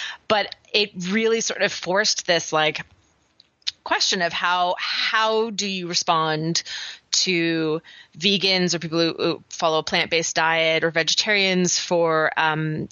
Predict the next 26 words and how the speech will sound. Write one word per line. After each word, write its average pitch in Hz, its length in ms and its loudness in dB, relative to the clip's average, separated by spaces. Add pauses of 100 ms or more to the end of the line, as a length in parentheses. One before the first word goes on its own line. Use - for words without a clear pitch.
(120)
ethical 180 380 -2
reasons 170 500 2
who, 170 380 2 (320)
who - 280 0
really 220 760 2
disagree 175 680 0
with 165 120 2
fundamental 160 440 0
principles 160 560 0
of - 240 -2
paleo. 160 680 2 (500)
And, 180 460 2 (140)
um, 175 320 0
when 180 340 0
this 175 160 -2
question 196 300 -2
came 175 160 0
in 165 100 0
from 160 160 -2
Monique, 196 560 0
it 180 140 -2
just, - 440 0
it, 180 200 0
it 185 140 0
hit 202 260 -2
that, 160 260 2